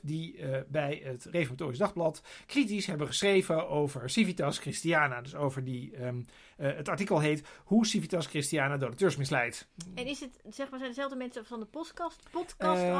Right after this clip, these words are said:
Speaker 2: ook? Sorry.
Speaker 1: in die podcast, eh, dat moet mij even, ben ik even ontschoten. Volgens mij, er zat de hoofdredacteur van het R D en een van deze drie. Ehm, ik denk die Geerten, maar dat weet ik niet helemaal zeker.
Speaker 2: En dat is dan naar
Speaker 1: Ehm,
Speaker 2: aanleiding van het artikel?
Speaker 1: en dat is naar aanleiding van die twee artikelen. En, ehm, het, wat,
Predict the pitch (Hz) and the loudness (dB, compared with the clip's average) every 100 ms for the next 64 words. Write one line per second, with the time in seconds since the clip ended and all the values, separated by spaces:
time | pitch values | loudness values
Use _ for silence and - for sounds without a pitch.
0 | 180 180 214 208 214 269 269 226 214 180 | 2 0 0 0 2 0 0 -2 0 0
1 | 214 214 220 220 214 220 247 202 202 190 | 2 2 0 0 -2 0 -2 0 -4 -6
2 | 165 196 202 226 226 208 202 196 185 - | -4 -2 -2 -2 -2 -2 -6 -6 -6 -6
3 | - 247 262 - 220 214 208 190 185 185 | -6 -2 0 0 -2 -2 -4 -4 -4 -4
4 | 180 151 226 226 220 220 214 202 202 196 | -4 0 0 2 2 2 0 0 0 -2
5 | 190 180 185 185 180 160 160 175 185 180 | -2 2 4 2 2 -2 -4 -2 2 2
6 | 170 156 160 147 143 123 247 - - - | 2 -2 -2 -2 -4 -4 -2 -4 -10 -20
7 | - - - - 165 165 165 165 165 170 | -20 -20 -20 -4 0 2 0 -2 -4 -6
8 | - - 165 170 156 135 120 135 151 151 | -12 -8 -4 -2 -2 -4 -6 -8 -6 -4
9 | 156 143 151 139 131 147 165 170 175 233 | -4 -2 -2 -2 -2 -2 -2 -2 -2 -4
10 | 233 247 220 208 247 254 233 233 208 202 | -4 -2 0 2 4 2 -2 -4 -6 -8
11 | 226 - 156 143 175 190 185 170 156 175 | -8 -2 0 0 2 4 4 2 0 -4
12 | 170 151 147 214 196 196 - - - 165 | -2 -2 -4 -2 -2 -2 -12 -18 -4 -2
13 | 165 - 165 156 151 151 151 - _ 165 | -2 -6 -2 2 2 0 -6 -10 _ -6
14 | 156 170 | -2 -2